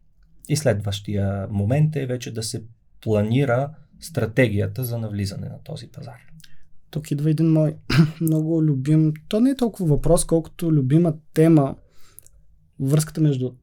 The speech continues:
Speaker 2: търговската и дистрибуционна политика, която там би следвало, и маркетинга, комуникацията. Защото винаги идва търговец, който, окей, ма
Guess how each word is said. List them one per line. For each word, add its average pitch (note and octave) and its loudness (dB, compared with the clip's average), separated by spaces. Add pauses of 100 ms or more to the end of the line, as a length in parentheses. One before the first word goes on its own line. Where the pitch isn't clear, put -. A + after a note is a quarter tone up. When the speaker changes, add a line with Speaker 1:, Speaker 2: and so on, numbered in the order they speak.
Speaker 2:
търговската C3+ -4
и A#2+ -8
дистрибуционна C#3+ 4
политика, B2 -6
която B2+ -4 (300)
там C3 0 (600)
би C3+ -4
следвало, C#3 -2
и D#3 4
маркетинга, C3+ -2
комуникацията. C3 -2 (680)
Защото C3+ -4 (180)
винаги D#3 6
идва D3+ 0 (160)
търговец, C#3+ 2
който, C#3+ -4
окей, D3 -2
ма C3 -4